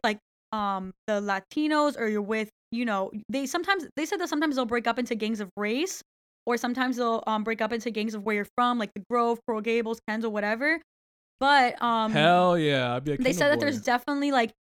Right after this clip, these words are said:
Speaker 1: gangs that are lower than the other ones. So this, like, small boy coming in, he said that he, right when he got there, uh, one of the bigger guys came to him and was like, "I'm gonna beat you up every single day unless you
Speaker 2: Ooh.
Speaker 1: call your mom right now and tell her that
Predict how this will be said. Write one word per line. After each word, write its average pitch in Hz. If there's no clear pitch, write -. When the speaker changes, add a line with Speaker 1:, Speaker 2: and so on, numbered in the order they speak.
Speaker 1:
gangs 240
that 247
are 233
lower 226
than 233
the 226
other 226
ones. 196
So 226
this, 233
like, 262
small 233
boy 226
coming 220
in, 233
he 262
said 262
that 233
he, 254
right 233
when 277
he 285
got 220
there, 311
uh, 214
one 226
of 240
the 247
bigger 220
guys 247
came 202
to 254
him 277
and 233
was 233
like, 240
"I'm 220
gonna 262
beat 220
you 233
up 214
every 226
single 233
day 208
unless 294
you 285
Speaker 2:
Ooh. 220
Speaker 1:
call 233
your 269
mom 226
right 214
now 220
and 233
tell 226
her 233
that 214